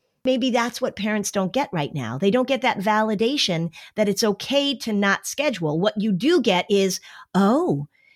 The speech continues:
you didn't sign your child up for that? Oh, well,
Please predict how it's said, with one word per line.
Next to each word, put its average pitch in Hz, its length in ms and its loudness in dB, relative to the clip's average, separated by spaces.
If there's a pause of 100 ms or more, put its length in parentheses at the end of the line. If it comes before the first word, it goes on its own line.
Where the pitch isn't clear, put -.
you 208 140 4
didn't 214 240 2
sign 185 280 0
your 185 100 0
child 170 360 -2
up 139 160 -6
for 240 100 -6
that? 311 280 -6 (640)
Oh, 285 140 6
well, 226 280 0